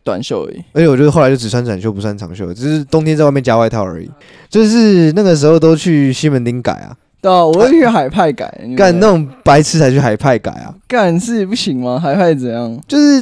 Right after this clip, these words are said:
Speaker 2: 他并没有很量身定做，他是给你一个，
Speaker 1: 他不是
Speaker 2: 我，我，这是我听说的，我听来的，所以这个不负责任声明，就有，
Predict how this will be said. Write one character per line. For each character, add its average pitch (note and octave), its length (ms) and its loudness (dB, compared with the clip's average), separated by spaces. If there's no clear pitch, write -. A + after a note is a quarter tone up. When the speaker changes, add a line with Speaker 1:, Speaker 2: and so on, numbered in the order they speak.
Speaker 2:
他 B3 320 2
并 A3+ 260 0
没 E3 100 2
有 D#3 120 4
很 B2+ 160 0
量 G#2 160 -4
身 A#2+ 180 -4
定 A2+ 160 -6
做， G2 320 -6
他 G3+ 140 2
是 G#3+ 160 -2
给 B2+ 240 0
你 A2+ 180 -6
一 G2 60 -8
个， G#2+ 320 -2
Speaker 1:
他 C#4+ 120 2
不 F4+ 140 2
是 B3+ 60 8
Speaker 2:
我， B3 60 8
我， G#3+ 40 4
这 C#4+ 160 2
是 D4 140 6
我 D3+ 160 6
听 G#3 260 2
说 F3+ 240 4
的， C#3+ 80 4
我 G2+ 100 2
听 E3 220 -6
来 A2 180 -2
的， F#2+ 240 -8
所 D3 160 -2
以 C3+ 80 2
这 C3 80 -2
个 B2 220 0
不 C3 100 -8
负 D#3+ 160 -6
责 B2 140 0
任 C3 160 0
声 B2 160 -2
明， A2 280 -8
就 C3+ 180 0
有， C3 320 2